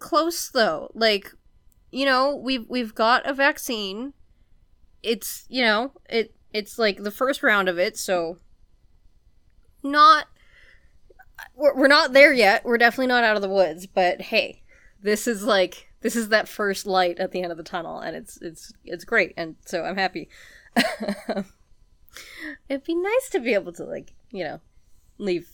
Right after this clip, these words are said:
the house and not feel super scared too, um, because of a virus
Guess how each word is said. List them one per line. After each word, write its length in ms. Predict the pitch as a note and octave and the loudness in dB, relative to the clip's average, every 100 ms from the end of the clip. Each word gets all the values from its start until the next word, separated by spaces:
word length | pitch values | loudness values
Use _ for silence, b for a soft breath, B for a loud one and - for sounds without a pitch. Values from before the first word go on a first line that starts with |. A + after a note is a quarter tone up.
| A3 | -8
the 120 | F3 | -6
house 440 | E3+ - - - - | -4 -8 -12 -16 -10
and 180 | F3+ F3 | -8 -4
not 280 | F3 D#3+ - _ | -4 -4 -8 _
feel 300 | - G3 F#3+ | -8 -6 -4
super 220 | G#3+ A3 | -8 -14
scared 260 | - B3+ C4+ | -4 -4 -2
too, 240 | F3 D#3+ - _ | -8 -10 -16 _
um, 540 | F3 E3 D#3 D3+ C#3+ - | -8 -6 -6 -8 -12 -8
because 300 | F#3 F#3+ D#3+ | -6 -6 -8
of 160 | D#3+ E3 | -10 -14
a 120 | E3 | -10
virus 640 | E3 E3 E3 - - - | -8 -6 -6 -10 -16 -18